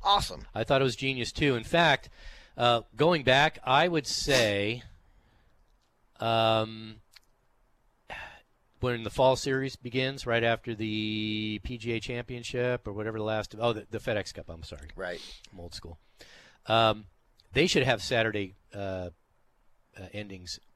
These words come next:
Speaker 2: all the way through the end of the Super Bowl.
Speaker 1: Yeah, you're going up against college at that time.
Speaker 2: Well, wh-, what's the diff? I mean,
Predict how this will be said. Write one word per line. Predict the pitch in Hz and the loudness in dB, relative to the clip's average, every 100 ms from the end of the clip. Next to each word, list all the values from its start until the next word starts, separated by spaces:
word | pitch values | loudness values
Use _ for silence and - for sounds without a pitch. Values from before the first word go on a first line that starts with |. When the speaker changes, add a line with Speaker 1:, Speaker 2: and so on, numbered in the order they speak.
| _ | _
Speaker 2:
all | - 123 | 0 0
the | 131 | 2
way | 127 | 0
through | 113 - 113 110 107 104 | -2 -6 -2 -2 -2 -4
the | 101 95 | -6 -10
end | 92 | -10
of | 85 | -14
the | |
Super | - 71 - | -14 -18 -20
Bowl. | - - | -20 -8
Speaker 1:
Yeah, | 135 139 | -2 0
you're | 139 131 | -2 -2
going | 123 | -2
up | 117 | -2
against | 107 101 | -6 -8
college | - 87 80 78 78 - - _ _ _ _ _ _ _ _ _ - | -6 -6 -6 -10 -12 -12 -16 _ _ _ _ _ _ _ _ _ -16
at | - | -12
that | 82 - | -12 -10
time. | 85 80 80 73 _ | -10 -10 -12 -14 _
Speaker 2:
Well, | 117 143 | -8 -8
wh-, | 104 113 - | -10 -14 -10
what's | 135 | -10
the | 107 | -8
diff? | 92 104 - - - _ _ _ _ _ _ _ _ | -8 -8 -8 -18 -20 _ _ _ _ _ _ _ _
I | 104 | -14
mean, | 104 101 98 | -12 -12 -14